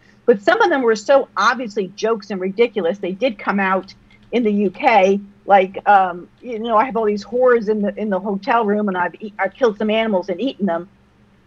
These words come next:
What was his point? What is he, I mean, this is just his humor. If anything, it proves more that he speaks so ridiculously that you can't take anything seriously that he's trying to say. So another word is, you know, he uses the C word.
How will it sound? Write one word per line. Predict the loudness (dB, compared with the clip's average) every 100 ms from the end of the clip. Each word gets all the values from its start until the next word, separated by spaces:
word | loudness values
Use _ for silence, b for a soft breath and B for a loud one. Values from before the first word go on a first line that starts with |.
| _
What | 2 4 6
was | 4 2
his | 2 -2
point? | 0 2 4
What | 2
is | 0 -2
he, | -6 -2
I | -2
mean, | 0
this | -2 -4
is | -8
just | 0 0 0
his | -6 -6 -6
humor. | -2 -2 0
If | 0
anything, | 0 0 0 -2
it | -4
proves | -8 -6 -4 -2
more | -2 2 2 2 -2 -6 _ _ _
that | 0 0
he | -2 -4 -8 _ _ _ _ _
speaks | -10 -6 -6 0
so | 4 4
ridiculously | 4 2 2 4 4 2 0 2
that | 0
you | -4
can't | -4 -4 2
take | 2 2 0
anything | 0 0 0 -2 -4 -14 _
seriously | 2 2 2 -2
that | -2
he's | -2
trying | -2 -2 -2
to | -8
say. | -8 -8 -8 _ _ _ _ _ _ _ _ _ _ _ _ _ _ _ _ _ B B B B -18 -12
So | -4 0 2
another | 4 6 8
word | 6 6
is, | 6 4 4
you |
know, | 4 4
he |
uses | 4 2 2
the | 2 2
C | 2 2
word. | 4 2